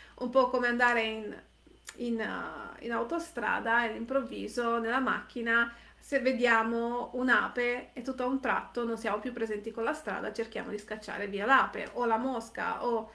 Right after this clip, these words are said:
no, la, la vespa. La vespa è p-, è più cattiva. Ehm, e quindi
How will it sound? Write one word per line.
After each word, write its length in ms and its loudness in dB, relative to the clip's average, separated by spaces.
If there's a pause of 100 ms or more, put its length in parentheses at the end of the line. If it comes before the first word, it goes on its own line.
(140)
no, 240 -14 (180)
la, 240 -2
la 100 8
vespa. 420 -2
La 120 2
vespa 320 8
è 80 -2
p-, 140 -12
è 180 -4
più 460 -2
cattiva. 460 -6 (480)
Ehm, 680 8 (240)
e 120 -4
quindi 480 2